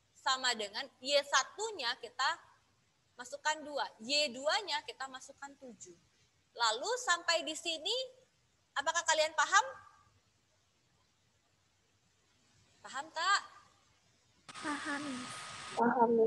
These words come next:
Speaker 1: Paham. Oke, kita akan masuk ke dalam sistem kali silang. Dalam sistem kali silang, biasakan atau pada umumnya variabel akan ditaruh di ruas kiri. Ini kan namanya ruas kanan ini. Ini ruas, eh, sorry, ini ruas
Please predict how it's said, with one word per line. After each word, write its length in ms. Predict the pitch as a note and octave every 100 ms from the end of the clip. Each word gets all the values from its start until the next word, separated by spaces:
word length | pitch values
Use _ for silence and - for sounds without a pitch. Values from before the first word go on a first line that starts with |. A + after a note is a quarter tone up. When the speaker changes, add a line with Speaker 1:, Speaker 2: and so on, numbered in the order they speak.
| A3+
Speaker 1:
Paham. 220 | A#3 A#3+ D#4+ - G#4+ - - -
Oke, 320 | - B4 G3 - _ -
kita 180 | C4 E4+
akan 160 | E4+ F#4 F4
masuk 180 | G4
ke 60 | E4
dalam 240 | D4 D#4+ F4
sistem 320 | D#4+ - E4 F4
kali 240 | - D#4+ E4
silang. 460 | - F4 E4+ C4+ - - - _ _ _
Dalam 240 | B3 C#4+ D#4+
sistem 400 | D#4+ A4+ B4+ C5 F4+
kali 240 | D#4 D#4
silang, 480 | - C4 G#3 C#4+ C4+
biasakan 680 | C4+ C4+ C4+ F#4+ F#4 A3 G3 A3+
atau 160 | A#3+ A#3+
pada 400 | D#4+ F#4 G4+ -
umumnya 480 | D#4 C#4 A#3 C#4 F#4 A3+ G#3 D4+ F#4
variabel 560 | D4 C4 C4 B3 A3 E4 C4+
akan 160 | - D4 C#4
ditaruh 320 | - B3 C4
di 160 | B3+
ruas 320 | B3 A#3+ A#3 -
kiri. 240 | A3 G#3 -
Ini 80 | C4
kan 80 | F4
namanya 320 | F4 C#4 D#4+
ruas 160 | C#4 C#4
kanan 320 | - F#3 B3+
ini. 240 | D4+ E4 F4+ _ _ _ _ _ _ _ -
Ini 240 | A3+ D4+
ruas, 240 | D4+ C#4 - _ _ _ _
eh, 160 | - G#3+
sorry, 160 | B3 G#3+
ini 80 | C#4
ruas 240 | D#4+ D4+